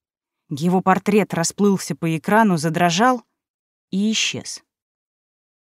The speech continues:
«Ну вот», — сказала Лера, — «сломал машину. Этого ещё не хватало». «Всё в порядке, работает. Только не хочет со мной дело иметь.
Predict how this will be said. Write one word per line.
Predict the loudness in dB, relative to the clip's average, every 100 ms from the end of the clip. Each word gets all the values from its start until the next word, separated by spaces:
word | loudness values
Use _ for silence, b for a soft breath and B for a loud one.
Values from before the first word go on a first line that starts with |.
| _ _ _ _ _
«Ну | 2 4
вот», — | 2 -2 -4 -14 _ _ _
сказала | -10 -6 -4 -4
Лера, — | -4 -8 -12 _ _ _
«сломал | 2 4 4 2
машину. | 0 -2 -4 -6 -8 _ _ _
Этого | 4 4 4 0
ещё | 0 0
не | 0
хватало». | 0 -4 -2 -6 -8 -14 _ _ _ _ _ _ _ _ _ _ _ _
«Всё | -8 -4
в |
порядке, | 2 6 6 4 2
работает. | 2 4 2 0 -4 -10 _ _ _ _ _ _ _ _
Только | 2 6 8
не | 8
хочет | 6 0 2
со | 4
мной | 4
дело | 4 2 2
иметь. | 0 -2 -6